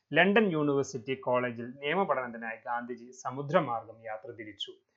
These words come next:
ഓക്കെ, അടുത്ത ക്ലാസ്സിലൂടെ നമ്മൾ എന്താണ് ചെയ്യുന്നത്, ഈ സമുദ്രമാർഗം, ലണ്ടൻ ജീവിതത്തെക്കുറിച്ചാണ് നമ്മൾ അടുത്തതായിട്ട് ചർച്ച ചെയ്യാൻ പോകുന്നത്.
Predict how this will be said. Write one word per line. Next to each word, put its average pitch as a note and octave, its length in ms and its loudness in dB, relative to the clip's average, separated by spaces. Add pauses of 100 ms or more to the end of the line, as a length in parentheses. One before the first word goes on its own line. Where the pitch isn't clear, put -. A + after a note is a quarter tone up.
(240)
ഓക്കെ, D#3+ 140 4
അടുത്ത C#3+ 300 6
ക്ലാസ്സിലൂടെ D3 440 4
നമ്മൾ C#3+ 220 -2
എന്താണ് C3+ 300 -2
ചെയ്യുന്നത്, B2+ 440 -2
ഈ D#3 80 -2
സമുദ്രമാർഗം, C3 1000 -10
ലണ്ടൻ C#3 320 -2
ജീവിതത്തെക്കുറിച്ചാണ് B2+ 840 -10
നമ്മൾ C3 200 -14 (140)
അടുത്തതായിട്ട് - 480 -10
ചർച്ച - 220 -2
ചെയ്യാൻ A2+ 220 -8
പോകുന്നത്. A2+ 280 -12